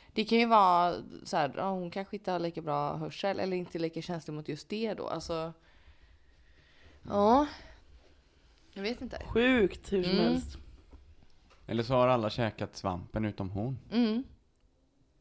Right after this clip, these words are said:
Speaker 3: Fast förgiftning drabbar väl oftast typ njurar och sånt. Och lever typ. Alltså det gör väl inte att man får proteinbrist.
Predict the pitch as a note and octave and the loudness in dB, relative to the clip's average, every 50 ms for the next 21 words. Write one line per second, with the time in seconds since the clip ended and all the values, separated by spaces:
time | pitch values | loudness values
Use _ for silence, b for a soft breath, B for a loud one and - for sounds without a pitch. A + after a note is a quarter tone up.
0 | _ b b b b b b b b b b A#2+ B2 - C#3+ C#3 C3+ D3+ - - | _ b b b b b b b b b b -4 -2 -2 -2 -2 -2 -2 -2 -4
1 | - - A2 B2 C#3 - F2+ F#2 D#2+ - G#2+ A#2 A#2+ A#2 - - - F#2 - - | -4 -4 -2 -2 0 0 -2 -2 -2 -4 -4 -2 -2 -4 -4 -4 -8 -8 -6 -6
2 | F2+ F2 F#2 F#2+ A2 B2 A#2 G2+ F2+ F2 - - F2+ G2+ A#2 C#3 D#3 - - - | -6 -4 -4 -2 -2 -4 -4 -6 -10 -10 -10 -8 -6 -6 -6 -6 -8 -8 -10 -12
3 | - - - - - _ _ _ _ _ _ _ _ _ _ _ _ _ _ _ | -14 -16 -20 -20 -20 _ _ _ _ _ _ _ _ _ _ _ _ _ _ _
4 | _ _ _ _ _ _ - - G#2 G2 G#2 G2 - - - - - B2+ C#3+ - | _ _ _ _ _ _ -10 -10 -8 -6 -6 -6 -6 -8 -8 -8 -8 -8 -8 -10
5 | - - - - - - _ _ _ _ _ _ _ _ _ _ _ _ _ _ | -12 -16 -18 -18 -20 -20 _ _ _ _ _ _ _ _ _ _ _ _ _ _
6 | _ _ _ - A2 - A2+ G#2 A2 A2 A2 A#2 A2+ A2 A2 G2+ - A#2 A2+ A2+ | _ _ _ -10 -8 -6 -2 0 2 2 2 2 0 -2 -2 -4 -4 -4 -6 -6
7 | A2 - A2+ A2 G#2 - - G#2+ G2+ - - A2+ A2 F#2+ G2 B2+ - - - A2 | -6 -4 -4 -4 -6 -6 -8 -10 -8 -6 -4 -4 -4 -4 -6 -8 -10 -10 -10 -10
8 | A2 - C3+ - - - - _ - - | -10 -10 -12 -12 -18 -20 -20 _ -20 -20